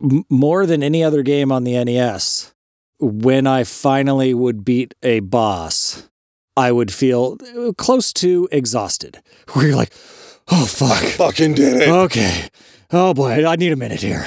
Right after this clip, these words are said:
Speaker 1: before I
Speaker 2: Yeah.
Speaker 1: select the next boss. I, I, I just, I need a second 'cause that was fucking intense.
Speaker 2: Yeah, yeah, especially those ones when, when, like, either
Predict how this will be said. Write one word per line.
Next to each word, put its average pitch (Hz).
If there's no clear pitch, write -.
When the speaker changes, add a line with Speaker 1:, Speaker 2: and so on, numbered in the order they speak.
Speaker 1:
before 147
I -
Speaker 2:
Yeah. -
Speaker 1:
select 147
the 143
next 139
boss. 139
I, 143
I, 135
I 139
just, 127
I 104
need 113
a 120
second 95
'cause 104
that 120
was 123
fucking 113
intense. -
Speaker 2:
Yeah, 175
yeah, 127
especially 156
those 143
ones 127
when, 117
when, 117
like, 104
either 113